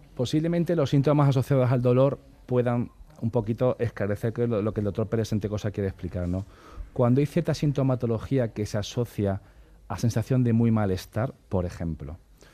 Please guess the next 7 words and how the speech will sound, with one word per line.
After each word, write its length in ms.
un 140
dolor 220
torácico 500
con 200
una 140
sudoración 580
profusa, 640